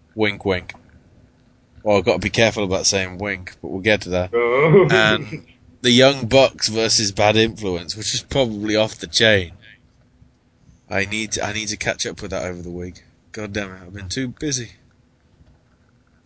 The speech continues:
Speaker 1: Have I said that before? Probably. Um, we also had, I,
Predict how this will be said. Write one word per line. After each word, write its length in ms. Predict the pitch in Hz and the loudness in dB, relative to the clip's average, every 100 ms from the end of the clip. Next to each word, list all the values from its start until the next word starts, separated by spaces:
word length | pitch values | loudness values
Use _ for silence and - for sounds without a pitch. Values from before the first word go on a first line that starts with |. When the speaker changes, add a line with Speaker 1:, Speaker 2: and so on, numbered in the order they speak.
| - | -16
Speaker 1:
Have 100 | - | -4
I 40 | 127 | -2
said 180 | 110 | 0
that 180 | 98 - | -4 -6
before? 360 | - 90 87 87 _ | -10 -10 -10 -10 _
Probably. 400 | - 85 82 82 - _ _ - _ _ _ _ - _ _ _ _ _ _ _ _ _ - _ _ - | -14 -12 -12 -16 -20 _ _ -20 _ _ _ _ -20 _ _ _ _ _ _ _ _ _ -20 _ _ -8
Um, 720 | 110 110 110 110 110 110 110 - - _ _ _ _ _ | -2 0 0 -2 -6 -14 -16 -18 -20 _ _ _ _ _
we 260 | - 113 110 | -8 -4 -4
also 580 | 110 127 131 - 123 113 | -4 -8 -4 -2 -2 -4
had, 540 | 117 110 110 107 95 - - - _ _ _ _ _ _ _ _ _ _ _ | -4 0 0 0 -4 -14 -18 -20 _ _ _ _ _ _ _ _ _ _ _
I, 200 | 98 | -6